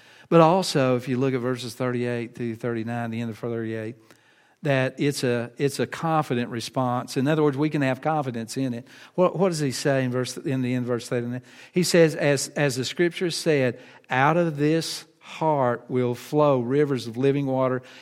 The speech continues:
And then John explains what Jesus is saying in verse thirty-nine. He says, "But this he spoke concerning the Spirit, whom those believing in him would receive,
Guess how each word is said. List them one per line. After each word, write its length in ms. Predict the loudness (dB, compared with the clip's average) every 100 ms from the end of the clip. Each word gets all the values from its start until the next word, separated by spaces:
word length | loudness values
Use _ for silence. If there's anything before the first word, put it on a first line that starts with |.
| -8
And 120 | -2
then 140 | -2 0
John 280 | 0 0
explains 680 | 0 -4 -4 -2 0 -2 -2
what 180 | -4 -4
Jesus 420 | -4 -4 -4 -8
is 100 | -6
saying 280 | -2 0 0
in 60 |
verse 200 | 0 -2
thirty-nine. 540 | 0 0 2 0 0 -2 -12 -6
He 100 | 0
says, 320 | 2 4 4 4
"But 240 | 0 2
this 340 | 4 4 2
he 160 | 0 -2
spoke 460 | -2 2 4 4 2
concerning 640 | -4 -4 0 2 2 0
the 100 | -2
Spirit, 720 | -4 0 2 2 0 -4 -12 _ _ _ _ _ _ _ _ _ _ _
whom 260 | 0 2 2
those 540 | 4 4 4 2 0
believing 720 | 0 2 4 4 4 2 0
in 160 | 0 -2
him 640 | -2 0 0 0 -2 -6 -10 _ _ _ _ -8
would 260 | 0 2 2
receive, 1000 | 0 0 0 2 4 4 2 0 -2